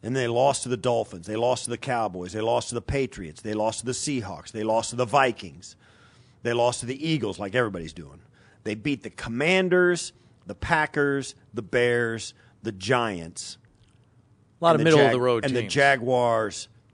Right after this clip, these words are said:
Speaker 1: and Minnesota this last week when
Speaker 2: Well, they're playing
Speaker 1: we,
Speaker 2: a last
Speaker 1: we've
Speaker 2: place
Speaker 1: known Min-,
Speaker 2: schedule.
Speaker 1: we've known Minnesota was a fraud since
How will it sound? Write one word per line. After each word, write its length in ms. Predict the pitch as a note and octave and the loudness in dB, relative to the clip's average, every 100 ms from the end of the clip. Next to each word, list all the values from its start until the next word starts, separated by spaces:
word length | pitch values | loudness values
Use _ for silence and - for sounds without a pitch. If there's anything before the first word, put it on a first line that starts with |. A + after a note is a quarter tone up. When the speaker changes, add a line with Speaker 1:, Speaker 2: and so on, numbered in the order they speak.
| _ | _
Speaker 1:
and 340 | B2 A#2+ A#2 B2 | -4 -2 -2 -2
Minnesota 680 | D3+ C#3 - C3+ B2+ A#2+ A2+ | -2 -2 -2 0 2 0 -2
this 240 | B2 B2+ B2+ | -4 -6 0
last 320 | A#2+ A2+ A2+ | 0 0 -2
week 260 | A#2+ G#2+ B2 | -4 -4 -4
when 140 | A#2 | -2
Speaker 2:
Well, 100 | A3 | 4
they're 100 | A3+ | 4
playing 260 | A3+ C#4 C4 | 6 6 8
Speaker 1:
we, 40 | |
Speaker 2:
a 40 | G3 | 8
last 320 | G#3+ A3 E3+ | 10 10 8
Speaker 1:
we've 60 | D#3 | 8
Speaker 2:
place 280 | G#3 D3 | 6 8
Speaker 1:
known 80 | D3 | 6
Min-, 100 | A#3+ | 6
Speaker 2:
schedule. 220 | C3 F#2+ | 6 -2
Speaker 1:
we've 220 | B2 F3 D3 | -4 -4 -2
known 280 | D#3 D#3 | -2 -2
Minnesota 540 | D3 D3+ C#3+ D3 C#3 C3+ | -4 -6 -4 -2 0 0
was 160 | B2+ | -2
a 60 | A#2 | -4
fraud 560 | - C#3 A#2+ A2+ A2 G#2+ | -6 -4 0 0 -2 -4
since 380 | C3 A#2 - | -6 -6 -8